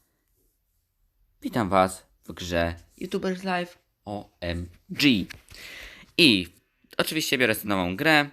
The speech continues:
Długo nie grałem w tą grę, więc no, trochę będzie dla mnie zaskoczenie. Oczywiście gra jest wyciszona, bo może być tu muzyka na prawa autorskich i nie chcę mieć tego problemu. W końcu mi się udało.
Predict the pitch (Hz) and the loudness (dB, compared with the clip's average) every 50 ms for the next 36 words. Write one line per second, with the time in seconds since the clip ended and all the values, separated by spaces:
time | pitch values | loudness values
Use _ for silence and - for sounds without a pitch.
0 | _ _ _ _ _ _ _ _ _ - 110 156 156 156 147 147 135 139 143 139 | _ _ _ _ _ _ _ _ _ -6 0 2 2 4 4 4 4 4 4 4
1 | 131 - - 135 131 127 127 123 120 113 - - 110 104 101 - - _ - - | 2 0 -4 -4 -2 -2 -2 -2 -2 -2 -4 -2 -2 -2 -2 -4 -8 _ -12 -8
2 | - 113 101 - 110 104 95 104 101 98 98 101 95 98 92 92 90 87 - - | -6 -6 -4 -4 -4 -4 -2 -4 -4 -4 -4 -4 -2 -2 -2 -4 -4 -6 -8 -10
3 | - - - 92 - 127 127 123 117 120 - 127 123 - - 120 117 123 120 117 | -12 -12 -10 -8 -4 -2 0 0 0 0 2 0 2 4 4 4 6 6 6 6
4 | 107 101 107 - - - - 123 113 110 107 - - - - - - - - - | 4 0 -6 -8 -6 -4 -2 0 0 0 -2 -4 -8 -20 -20 -20 -20 -20 -12 -6
5 | 110 117 117 113 107 104 104 101 98 - - 98 101 110 113 139 131 135 - 123 | -4 -2 -2 0 -2 -2 -4 -4 -6 -6 -6 -8 -6 -4 -4 -4 -4 0 0 2
6 | 113 110 110 107 - - 104 101 98 - 98 92 - - 98 95 113 117 120 107 | 2 2 0 -4 -2 0 0 0 0 -2 -4 -6 -6 -8 -8 -8 -6 -2 0 0
7 | 98 92 - 101 95 90 - 85 90 92 85 113 104 90 82 82 85 85 85 - | 0 0 0 -4 -6 -6 -4 -4 -4 -2 -2 2 2 2 4 2 0 -2 -6 -10
8 | _ _ _ _ _ _ _ _ _ _ _ - - - _ _ _ - - - | _ _ _ _ _ _ _ _ _ _ _ -20 -20 -20 _ _ _ -12 0 4
9 | 135 143 160 165 156 156 143 143 135 - 139 131 117 120 117 110 101 87 82 78 | 4 6 6 4 2 -2 -2 0 0 0 0 2 4 4 6 6 4 4 0 -2
10 | 78 - _ | -8 -12 _